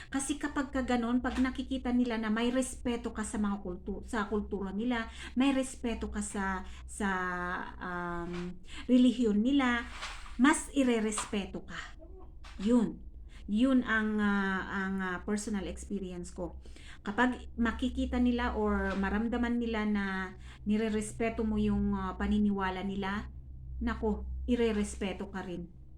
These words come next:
I-, promise, irerespeto ka rin. Pa-, ah,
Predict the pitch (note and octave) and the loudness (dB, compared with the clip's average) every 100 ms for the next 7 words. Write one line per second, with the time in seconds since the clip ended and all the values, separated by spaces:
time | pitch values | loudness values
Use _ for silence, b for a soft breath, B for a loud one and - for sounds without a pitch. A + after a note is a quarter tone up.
0 | - - - - - - G3 F3+ F3+ F3 | -16 -14 -14 -16 -16 -6 -4 -4 -6 -8
1 | - - G#3 G#3 G3 G3+ - F#3+ F#3 - | -10 -4 0 2 0 -4 -6 -6 -6 -8
2 | F3+ E3+ E3+ - B B - - G3+ F#3+ | -6 -6 -8 -12 B B -12 -4 2 4
3 | F#3+ | 4